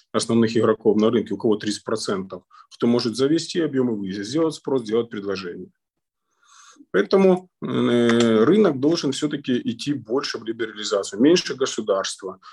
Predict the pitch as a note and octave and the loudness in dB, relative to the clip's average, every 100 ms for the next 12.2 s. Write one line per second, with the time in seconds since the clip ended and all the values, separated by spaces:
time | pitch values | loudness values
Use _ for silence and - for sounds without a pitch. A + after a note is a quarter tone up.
0 | - - A2+ D3+ - C#3 C3+ C3+ C#3 C#3+ | -16 2 4 4 4 2 4 6 6 4
1 | C#3 B2+ G#2 G2+ F#2+ F#2+ F#2+ G2 F#2+ G2+ | 2 2 2 2 0 -4 -4 -8 -4 -2
2 | F#2+ F#2 F2+ F#2 - - - A2 C3 D3 | 0 0 0 -4 -12 -8 -2 2 4 4
3 | E3+ G3+ D#3+ C3 A#2+ A#2+ A2+ A2 - G#2+ | 4 2 -2 -4 -4 0 2 2 2 0
4 | G#2+ A2 G#2 G2+ - - G2+ - - D#3 | 2 0 -2 -4 -4 -8 -6 -6 0 4
5 | B2 G#2+ C3+ A2+ A2 G#2+ - G#2+ - A#2 | 4 4 2 2 0 -2 -6 -10 -6 -2
6 | G#2+ F#2+ A#2 G#2+ A2+ C#3 - A2 G#2+ - | -2 -4 -8 -4 -2 -2 -4 -8 -8 -2
7 | A2 G#2+ G#2+ A#2 - - _ _ C#3+ B2+ | 2 2 0 -2 -6 -18 _ _ -6 -6
8 | A2+ A2+ A2+ A2 A2+ A#2 A2+ B2+ A2 A2 | -6 -2 0 0 0 -6 -2 2 4 4
9 | A#2+ - - - - C3 C#3 C3+ C3+ C3+ | 0 0 -14 -12 0 2 2 2 2 2
10 | A#2 F#2+ - G2+ C3+ D3 G2+ G#2+ A2+ A#2+ | 0 -2 -8 -8 -6 -4 -6 -6 -8 -6
11 | C#3+ D#3 - C3+ C#3+ C#3+ A#2+ A#2 C3+ D3+ | -2 -2 -2 -2 -2 -2 -6 -6 -4 -4
12 | B2+ | -4